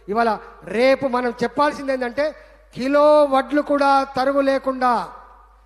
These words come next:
కిలో వడ్లు కూడా తరుగు లేకుండా తెలంగాణ రాష్ట్రంలో ప్రజల ఆశీర్వాదంతో భారతీయ జనతా పార్టీ అధికారంకి వస్తే కిలో తరుగు లేకుండా వడ్లు కొనే జిమ్మేదారు మాదే అని చెప్పి చెప్పండి.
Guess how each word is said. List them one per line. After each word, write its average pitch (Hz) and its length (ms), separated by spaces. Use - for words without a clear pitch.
కిలో 302 280
వడ్లు 285 300
కూడా 311 180
తరుగు 302 240
లేకుండా 294 540
తెలంగాణ 294 500
రాష్ట్రంలో 269 720
ప్రజల 285 300
ఆశీర్వాదంతో 302 540
భారతీయ 302 280
జనతా 285 200
పార్టీ 277 220
అధికారంకి 277 380
వస్తే 302 240
కిలో 277 240
తరుగు 262 340
లేకుండా 254 360
వడ్లు 240 300
కొనే 247 200
జిమ్మేదారు 233 400
మాదే 226 260
అని 220 120
చెప్పి 208 180
చెప్పండి. 180 340